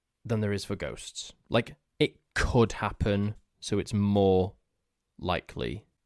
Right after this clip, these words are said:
than ghosts. And obviously, number one for believability scale is aliens, for me. There is, obviously, when you look at how many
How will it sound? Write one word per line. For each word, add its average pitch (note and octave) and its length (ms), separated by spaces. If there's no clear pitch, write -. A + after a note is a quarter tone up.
than F#2+ 200
ghosts. - 600
And B2 320
obviously, A#2 440
number C3 280
one G#2+ 280
for G2+ 320
believability G#2 640
scale F#2 500
is F2+ 480
aliens, - 520
for A#2+ 120
me. - 180
There D3+ 280
is, C3 520
obviously, A#2+ 880
when C3 180
you B2+ 140
look B2 280
at A2+ 180
how A#2+ 160
many A2 520